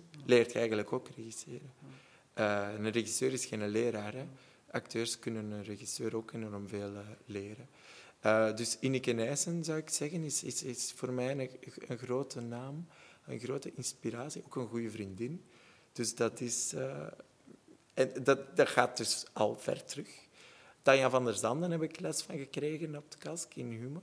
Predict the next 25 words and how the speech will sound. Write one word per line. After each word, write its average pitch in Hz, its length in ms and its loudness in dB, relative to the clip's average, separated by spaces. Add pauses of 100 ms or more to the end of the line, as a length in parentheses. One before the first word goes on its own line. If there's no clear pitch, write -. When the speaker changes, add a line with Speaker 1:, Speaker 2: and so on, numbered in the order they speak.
(160)
Speaker 1:
Ik - 180 -16
ga 123 100 -8
haar 117 180 -4
binnenkort 110 520 -8
ook - 120 -16
vragen, 147 440 -8
nog 156 160 -6
eens 143 140 -6
voor - 140 -12
een - 80 -18
stuk. - 380 -10 (580)
Ehm, 117 440 -2 (720)
eh, 104 280 0 (140)
in 127 140 4
humor. 123 600 -2 (520)
En 127 200 10
ook - 300 2 (400)
de 123 200 2
manier 117 300 6
waarop 131 220 6
zij 107 140 2
lesgeeft, 113 680 0
eh, 110 320 8 (300)
relativeren, 113 1000 2 (460)
eh, 107 440 4